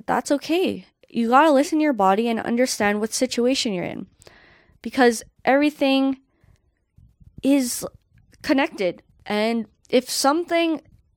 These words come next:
is super stressful that's going on, obviously your body's gonna feel these aches and pains or not recover properly because it's under so much stress. So understanding that sometimes resting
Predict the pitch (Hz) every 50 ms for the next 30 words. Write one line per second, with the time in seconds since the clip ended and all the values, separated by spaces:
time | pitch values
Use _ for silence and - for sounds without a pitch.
0 | _ - 262 247 233 - - - - - 311 330 - 320 302 - - 302 311 -
1 | - 320 285 254 233 226 220 240 254 262 247 247 269 285 247 214 220 - - -
2 | 254 285 277 311 302 302 - 277 269 262 247 240 214 233 240 254 254 262 254 240
3 | 240 226 220 220 - - 240 220 214 214 214 202 - - 190 196 - - 196 202
4 | - 107 98 95 98 95 - - - - 151 180 320 359 349 - - 254 - -
5 | 254 233 240 247 247 - - 247 262 262 - 190 175 - - - 214 - - -
6 | - - - - _ - 254 - 320 294 277 302 - - - 294 302 294 302 285
7 | - - - 302 285 277 269 269 - - - - 285 285 254 - - - - -
8 | - - _ _ _ _ _ - _ _ _ _ _ _ - - - 262 247 247
9 | 247 - - - 247 262 277 294 - - 277 277 269 269 277 262 240 220 - -
10 | 285 277 277 302 285 269 262 247 247 240 247 - - 262 247 247 247 247